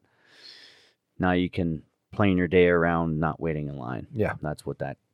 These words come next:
Speaker 1: kinda gains you. Then you have to get yourself there.
Speaker 2: Yep.
Speaker 1: Costs a lot of money unless you live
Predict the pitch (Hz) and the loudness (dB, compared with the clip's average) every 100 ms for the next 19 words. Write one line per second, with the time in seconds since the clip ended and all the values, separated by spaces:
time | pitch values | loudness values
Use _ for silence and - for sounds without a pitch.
0 | _ 80 71 73 - 82 80 78 71 - | _ -8 -8 -10 -18 -12 -6 -6 -6 -8
1 | 58 50 _ _ _ _ _ _ 78 76 | -10 -12 _ _ _ _ _ _ -10 2
2 | 110 104 113 131 - _ - 80 78 76 | 4 6 4 0 -4 _ -8 -4 -2 -4
3 | - - 78 78 73 76 113 - 85 - | -6 -4 -2 -2 -4 0 0 0 -6 -4
4 | 71 - 76 71 101 - - 82 - _ | -4 -4 -6 -4 -6 -8 -8 -6 -6 _
5 | - 71 73 76 69 69 76 82 73 - | -10 -10 -6 -6 -6 -6 -6 -6 -6 -10
6 | 67 71 | -10 -10